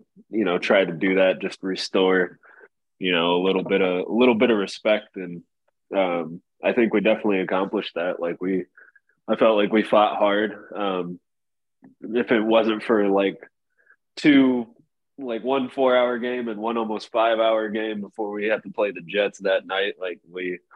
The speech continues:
it, you know, I, I think that, that took a lot out of us. And by, you know, by the Friday last game, like, you're, you're already exhausted, even without the heat. And we were just, you know, just kinda done by that point. But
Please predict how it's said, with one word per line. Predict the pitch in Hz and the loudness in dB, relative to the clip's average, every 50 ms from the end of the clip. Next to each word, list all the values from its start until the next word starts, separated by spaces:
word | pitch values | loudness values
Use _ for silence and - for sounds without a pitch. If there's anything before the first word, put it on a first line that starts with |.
| - - - _ _ _ _ _ _ _ _ - | -20 -20 -20 _ _ _ _ _ _ _ _ -2
it, | - 101 101 90 76 - - _ | 0 2 2 2 0 -4 -8 _
you | - 107 104 | 0 0 2
know, | 92 85 82 92 - - - _ _ _ _ _ _ _ _ _ _ _ _ _ _ _ _ _ _ - | 2 2 0 -2 -2 -4 -8 _ _ _ _ _ _ _ _ _ _ _ _ _ _ _ _ _ _ 0
I, | 87 98 101 98 92 | 2 4 4 4 4
I | 80 85 98 98 | 4 2 0 0
think | - 107 98 92 76 | -2 -2 -4 -2 0
that, | 90 101 98 95 90 - 92 | 0 0 2 2 0 0 0
that | 101 101 98 - | 0 0 0 0
took | - 120 104 85 | -4 -6 -4 -4
a | 95 | -2
lot | 92 95 92 92 92 | -2 0 2 2 2
out | 92 90 95 95 | 0 -2 -2 -4
of | 95 87 | -4 -6
us. | 95 95 98 - - | -8 -8 -8 -10 -10
And | 104 92 90 | -10 -8 -4
by, | 90 92 92 92 92 | -2 0 0 0 0
you | 92 87 90 | -2 -2 -4
know, | 90 87 85 85 | -4 -6 -6 -6
by | 85 82 92 90 90 87 | -2 0 2 2 2 2
the | 87 82 - - _ _ _ _ _ _ _ _ | -2 -4 -8 -12 _ _ _ _ _ _ _ _
Friday | - 110 104 101 95 98 95 92 | 2 4 4 4 4 2 0 0
last | 90 95 95 95 90 - - 98 | 0 0 0 0 -2 -4 -6 -6
game, | 101 98 98 95 90 87 | -6 -4 -4 -6 -6 -6
like, | 90 87 85 85 80 - | -8 -8 -8 -6 -4 -2
you're, | 90 90 90 90 87 82 - _ | -2 0 0 0 -2 -2 -6 _
you're | - 104 113 110 | -4 0 2 4
already | 110 110 113 120 127 127 120 | 4 6 6 6 6 6 4
exhausted, | 113 107 104 110 113 110 113 110 110 - - 117 104 98 104 98 101 - - | 4 2 2 2 2 4 2 2 0 -2 -4 -4 -4 -4 -6 -12 -14 -12 -8
even | - 113 104 104 98 | -6 -6 -4 -4 -2
without | 110 127 135 135 127 131 131 127 - | 0 0 2 4 4 4 4 2 2
the | 127 113 | -2 0
heat. | 107 120 120 117 120 - - | 0 0 0 0 -2 -4 -8
And | 95 92 | -14 -12
we | 92 98 101 | -8 -6 -4
were | 98 95 92 | -4 -4 -6
just, | 87 92 87 - - - _ _ _ _ _ _ _ _ _ - | -6 -8 -10 -12 -14 -18 _ _ _ _ _ _ _ _ _ -12
you | 98 92 85 | -10 -8 -8
know, | 85 85 82 | -8 -8 -8
just | 80 92 - | -10 -12 -8
kinda | - - 92 85 85 82 | -4 -4 -2 -2 -2 -4
done | 78 92 90 87 87 87 | -2 -2 0 0 0 0
by | 87 85 85 | 0 0 2
that | 85 85 85 85 - | 2 0 0 -2 -2
point. | - 92 87 85 82 87 | -4 -4 -2 -4 -4 -4
But | - 85 | -4 -4